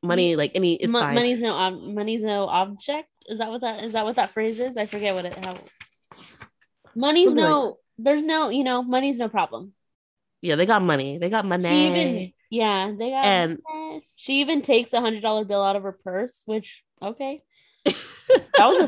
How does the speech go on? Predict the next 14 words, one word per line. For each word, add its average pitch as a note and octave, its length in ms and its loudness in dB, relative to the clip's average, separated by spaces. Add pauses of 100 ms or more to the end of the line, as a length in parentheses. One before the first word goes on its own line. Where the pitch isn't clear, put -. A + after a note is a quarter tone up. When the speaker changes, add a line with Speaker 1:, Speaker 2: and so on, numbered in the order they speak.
Speaker 2:
subtle A#3 240 4
flex, A3 360 -4
girl. E3 160 -6
Like, F#3+ 160 -4
I F#3 120 -6
honestly G#3 340 -8
give F3+ 160 -10
her, F3 240 -12 (460)
I G3 80 -6
give B3+ 100 -4
her A3 60 -6
props G3 260 -6
for - 80 -14
that. - 120 -14